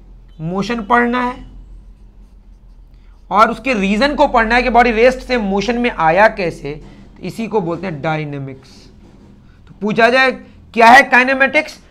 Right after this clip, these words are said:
तो kinematics मोशन का ही स्टडी है, but मोशन जो हुआ बॉडी रेस्ट से जो मोशन में आया,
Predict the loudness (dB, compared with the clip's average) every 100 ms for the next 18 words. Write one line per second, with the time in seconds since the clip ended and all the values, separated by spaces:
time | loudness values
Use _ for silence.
0 | -10 -2 2 4 4 0 -2 -4 -4 -4
1 | -2 0 -2 0 2 4 4 0 -2 -2
2 | -2 -4 -6 -10 -16 -4 -2 0 0 0
3 | 0 -2 -4 -4 -4 2 6 6 6 4
4 | 4 4 4 4 -4 -4 -2 -2 -4 -4
5 | -2 2 4 4